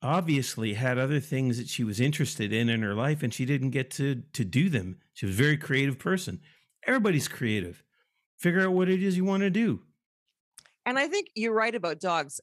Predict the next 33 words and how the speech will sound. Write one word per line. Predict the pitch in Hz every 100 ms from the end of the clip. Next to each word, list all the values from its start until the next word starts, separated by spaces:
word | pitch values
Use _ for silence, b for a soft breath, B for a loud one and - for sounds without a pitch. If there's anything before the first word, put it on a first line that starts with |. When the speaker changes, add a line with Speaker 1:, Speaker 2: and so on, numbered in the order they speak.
| -
Speaker 2:
You | 202
can | 202 196
learn | 196 208 208
so | 208 196
much | 180 165 -
actually | 156 156 - 156
from | 147 151 147
watching | 151 151 156 - 151 143 - _ _ _ _
an | 170 165
older | - 156 151 151
dog. | 151 139 131 131
My | 151 156
dog | 160 160 151
Shiloh | - 156 147 147 139 135
is | 156 139 135
coming | - 151 143
up | 131 139
on | 131
fourteen. | 127 151 135 - 135 110 104 - _ _ _ 160
And | 147 139 139 135 -
that's | 247 311
old | 269 269 254 147
for | - 175
a |
doodle. | 147 175 196 233 240 - -
For | 175
a | 160
large | 165 165 214 202
dog, | 196 185 190 190
fourteen | - - - 185 170
is | 151 143
a | 131
really | 135 135 151 160 170 151 139 135